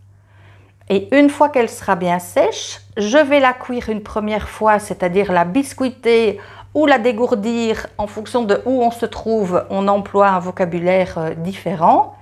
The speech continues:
Ensuite, je mettrai un transparent, une couverte, et puis je cuirai. Et dans la prochaine vidéo, parce qu'il y en aura une autre qui va suivre,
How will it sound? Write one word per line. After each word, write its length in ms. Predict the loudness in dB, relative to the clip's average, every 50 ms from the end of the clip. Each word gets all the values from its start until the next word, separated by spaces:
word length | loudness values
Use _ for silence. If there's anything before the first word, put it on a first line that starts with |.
| -20 -20 -20 -20 -20 -20 -20 -20 -20 -20 -20 -20 -20 -20 -6 0
Ensuite, 500 | 2 4 4 2 0 0 0 0 0 2
je 80 | 2 2
mettrai 640 | 2 2 2 0 -2 -4 -2 0 0 0 -2 -4 -4
un 460 | -2 0 0 0 0 0 0 -2 -2 -4 -6 -8
transparent, 1000 | -4 2 4 4 4 4 2 -2 -2 -2 0 2 2 2 2 2 0 -2 -6 -12 _ _ _ _ -6
une 200 | -4 -2 -2 -4
couverte, 840 | -4 -4 -4 -2 0 2 2 2 0 -2 -8 -16 -18 -20 -20 -20 -20 -20 _ _ _ _
et 120 | -2 -2 0
puis 160 | 2 0 0
je 100 | 0 0
cuirai. 640 | -4 -4 -2 -2 -2 -2 0 -2 -2 -2 -4 -6 -12 -20 -12 0 2
Et 140 | 4 4 6
dans 140 | 6 6 6
la 140 | 6 4 2
prochaine 640 | 0 -2 -2 -2 -2 -2 -2 -2 0 0 0 0
vidéo, 420 | -4 -4 -6 -4 -2 0 2 2 0
parce 280 | -2 -4 -8 -10 -10
qu'il 140 | -6 -4 -4
y 100 | -2 -2
en 80 | -2 -2
aura 240 | -2 0 0 0 0
une 180 | 0 2 2
autre 360 | 4 4 4 2 0 -4 -10
qui 120 | -8 -6 -4
va 140 | -2 -4 -4
suivre, 680 | -4 -8 -8 -6 -4 -4 -4 -4 -4 -2 -2 -2 -2